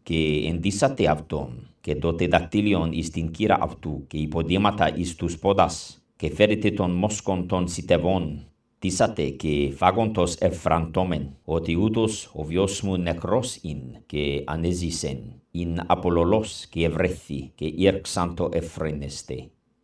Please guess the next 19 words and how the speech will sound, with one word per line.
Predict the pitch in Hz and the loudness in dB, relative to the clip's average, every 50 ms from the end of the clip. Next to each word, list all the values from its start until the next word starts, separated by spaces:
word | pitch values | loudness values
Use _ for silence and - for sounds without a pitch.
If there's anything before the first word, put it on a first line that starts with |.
| - | -8
Ειν | 78 85 85 | -4 -4 -2
δε | 82 87 | 2 2
ο | 87 85 | 2 2
βιός | 82 80 87 92 95 95 - - | 2 2 2 4 4 4 4 4
αυτού | 90 85 80 80 76 - 87 85 | 4 4 4 4 0 -2 0 2
ο | 82 | 0
πρεσβύτερος | 82 - 78 87 80 76 76 82 95 92 98 85 82 78 - | 0 0 -2 -2 -2 -2 0 -2 -2 0 0 0 0 0 0
εν | 92 82 80 | -2 0 0
αγρό, | 73 - 151 82 82 98 101 - - - _ _ | 0 0 0 2 2 2 2 2 -2 -8 _ _
και | - - 76 82 | -6 -2 0 2
ως | 85 85 - - | 2 2 2 2
ερχόμενος | 92 82 78 - - 92 90 90 87 85 82 80 - | 2 2 2 2 0 0 0 0 0 0 0 -2 -2
ήγγισεν | - 104 101 95 78 80 78 82 - 82 78 78 80 | -2 -2 -2 -2 -4 -4 -6 -6 -4 -4 -4 -6 -4
τη | 80 92 | -6 -6
οικία, | 87 85 82 80 - 147 131 87 57 57 - - - _ - | -4 -6 -6 -6 -4 -2 -2 0 -2 -4 -8 -10 -16 _ -4
ήκουσεν | - 107 110 104 98 87 - - - 82 80 80 80 78 | -4 -4 -2 -2 -4 -4 -4 -2 -2 -2 -2 -2 -4 -6
συμφωνίας | 78 - 90 87 85 82 82 78 76 80 85 101 98 82 85 - - - - | -6 -4 -4 -4 -4 -4 -4 -4 -2 -2 0 0 -2 -2 -6 -10 -14 -16 -12
και | - 76 73 73 71 71 71 | -8 -4 -4 -2 -4 -4 -4
χορών, | - 78 76 78 90 101 101 95 92 90 90 | -2 -2 0 0 0 0 -2 -4 -6 -10 -12